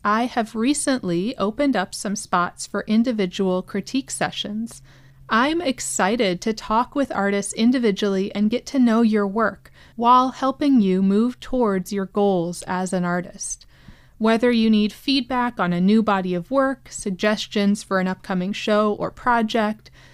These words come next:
advice about submitting to shows, help with pricing or website, statement, bio,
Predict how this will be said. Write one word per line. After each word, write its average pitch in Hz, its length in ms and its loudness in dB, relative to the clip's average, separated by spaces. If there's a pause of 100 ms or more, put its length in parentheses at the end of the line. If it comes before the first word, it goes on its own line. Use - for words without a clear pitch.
(200)
advice 196 380 0
about 190 260 -2
submitting 226 600 4
to 240 180 -2
shows, 202 600 0
help 247 320 -4
with 196 240 -6
pricing 214 640 0
or 180 160 0
website, 185 760 -2
statement, 208 640 -4
bio, 180 640 2